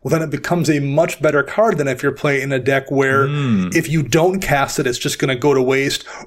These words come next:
Speaker 1: or you're gonna feel like you have to use it so the mana doesn't get unspent. So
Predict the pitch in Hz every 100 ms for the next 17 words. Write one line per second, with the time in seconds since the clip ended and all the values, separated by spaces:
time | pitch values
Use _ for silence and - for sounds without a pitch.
0 | - 175 180 175 165 147 - 151 139 147
1 | - 139 135 131 123 143 139 139 - 120
2 | 127 127 120 127 127 123 127 120 113 -
3 | 156 - 139 - - - - - 160 131